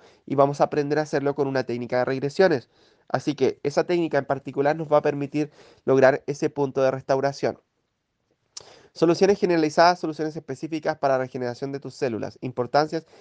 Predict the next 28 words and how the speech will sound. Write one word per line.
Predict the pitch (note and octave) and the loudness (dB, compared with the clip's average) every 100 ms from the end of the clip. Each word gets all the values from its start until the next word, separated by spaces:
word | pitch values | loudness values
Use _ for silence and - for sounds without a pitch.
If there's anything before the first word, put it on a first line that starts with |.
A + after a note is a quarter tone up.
| - - | -20 -8
y | C#3 | -4
diferencias. | C#3 D3 A#2 G#2 - - _ _ - | 0 2 2 0 -10 -16 _ _ 2
Te | |
lo | D3 | 2
mencioné | D3 D3 D#3+ | 4 2 0
un | E3+ | 0
poquito | F3+ F#3 G3 | -2 0 4
antes, | F3+ F3 F#3 - _ | 4 4 -4 -8 _
te | C#3+ | -10
introdu-, | C#3 - D3+ - - | -6 -2 -2 -2 -6
te | |
introduje | C3 C3+ C3+ D3 D#3+ | -6 0 0 0 -2
en | |
esto, | D#3 D3+ E3 - _ _ _ | -2 -4 -8 -8 _ _ _
pero | - | 2
en | D3 | 4
definitiva, | D3 D3+ D3 D#3 B2+ A2+ | 4 0 0 4 4 2
las | B2+ | -4
soluciones | D3 C#3 D3+ E3 | -2 -2 0 0
generalizadas | F3 E3 E3 E3 E3+ F3 D3+ E3+ _ _ _ _ _ _ _ | 0 2 4 2 2 4 6 4 _ _ _ _ _ _ _
son | F3 D#3 | -2 0
soluciones | E3+ E3+ E3 D3+ D3+ - | 0 -2 0 0 0 -2
que, | D#3 D#3 - _ _ _ - | 2 2 0 _ _ _ -2
eh, | C3 B2+ B2+ - | 2 2 0 -2
están | C3+ D3 D#3 | 2 2 2
dentro | D#3 D#3+ | 0 2
del | D3 | 2
curso. | D3 D#3 C3+ G2+ | 4 0 0 -10